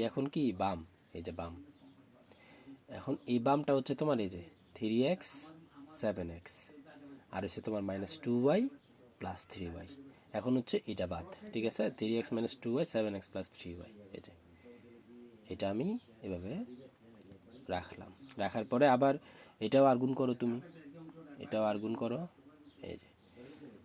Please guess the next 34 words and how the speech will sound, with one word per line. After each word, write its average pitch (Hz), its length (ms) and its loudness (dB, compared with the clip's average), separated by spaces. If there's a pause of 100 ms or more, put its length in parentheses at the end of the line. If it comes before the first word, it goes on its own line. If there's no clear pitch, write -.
(280)
করলে 120 240 6 (120)
কি 139 160 6
হচ্ছে - 340 -4
তোমার, 180 220 6 (240)
এটাও 127 220 6
কিন্তু 147 140 4 (120)
বাম 120 140 4 (100)
পাশ, 90 180 -4 (120)
তাহলে 117 220 0
বাম 127 180 8
পাশে 131 240 4
যাও 117 120 4 (100)
থ্রি 104 220 2 (120)
এক্স। - 160 -10 (840)
থ্রি 117 200 4 (100)
এক্স 139 120 -2 (160)
মানে 139 160 6 (360)
শুধু, 143 160 6 (140)
আমি 139 220 8
তো 151 80 10 (140)
শুধু 147 160 4 (360)
ব-, 127 280 6 (160)
মানে 120 320 4
মানগুলো 127 500 8
নিব। 113 180 2 (140)
এই 110 80 -4
যে 117 40 2 (100)
মান 131 180 4
আছে 123 200 -2
থ্রি, 117 160 2 (720)
এই - 80 -6
যে 95 140 -4
থ্রি - 160 -10 (760)
into, 113 300 2